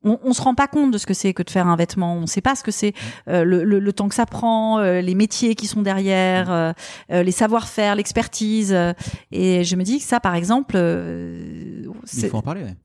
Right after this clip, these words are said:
Speaker 1: Ouais,
Speaker 2: Et
Speaker 1: j'essaie.
Speaker 2: tu penses que ça peut intéresser ? Ça intéresse les
Speaker 1: Moi,
Speaker 2: gens ?
Speaker 1: je pense que ça intéresse parce que, euh, bon, déjà, il y a une forme de,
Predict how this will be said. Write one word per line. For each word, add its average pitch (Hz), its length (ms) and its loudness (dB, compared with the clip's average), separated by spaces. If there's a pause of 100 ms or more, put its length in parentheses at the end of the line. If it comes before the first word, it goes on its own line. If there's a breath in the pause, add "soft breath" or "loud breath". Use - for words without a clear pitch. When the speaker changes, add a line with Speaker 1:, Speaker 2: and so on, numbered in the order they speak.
(340 loud breath)
Speaker 1:
Ouais, 226 200 2
Speaker 2:
Et - 20 0
Speaker 1:
j'essaie. 214 260 2
Speaker 2:
tu 392 80 0
penses 220 140 -2
que 220 80 -2
ça 180 140 -2
peut - 80 -6
intéresser ? 175 380 -6 (500)
Ça 127 160 -4
intéresse 123 400 -6
les - 40 -2
Speaker 1:
Moi, 262 120 4
Speaker 2:
gens ? - 60 -2
Speaker 1:
je 262 60 2
pense 302 300 0
que - 80 -10
ça 277 100 2
intéresse 262 480 2
parce 240 220 -4
que, - 140 -4
euh, 185 840 2 (100)
bon, 202 240 2
déjà, 196 260 2
il 202 60 0
y 180 60 2
a 170 40 2
une 165 140 -4
forme 180 500 0
de, 156 500 -2